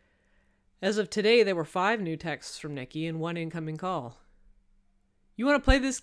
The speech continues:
game, Clausen? Who took the most shit, you or me? You win. I staked my reputation on you and you fucked me over every time."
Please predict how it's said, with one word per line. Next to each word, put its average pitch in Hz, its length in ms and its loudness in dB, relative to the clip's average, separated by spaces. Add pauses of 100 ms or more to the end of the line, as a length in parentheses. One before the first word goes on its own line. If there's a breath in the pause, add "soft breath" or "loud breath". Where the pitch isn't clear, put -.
(140)
game, 233 300 2
Clausen? 254 560 0
Who 214 160 -4
took 254 220 -4
the 220 80 -4
most 202 260 0
shit, 214 320 -2
you 196 220 -4
or 220 80 2
me? 185 180 0
You 233 260 -2
win. 208 360 0 (400 soft breath)
I 165 60 -2
staked 233 340 0
my 196 100 -2
reputation 185 640 -4
on 165 100 -2
you 165 140 -2
and 160 100 -4
you 147 80 -6
fucked 196 320 -4
me 190 100 -2
over 170 220 -2
every 180 140 -4
time." 180 360 -6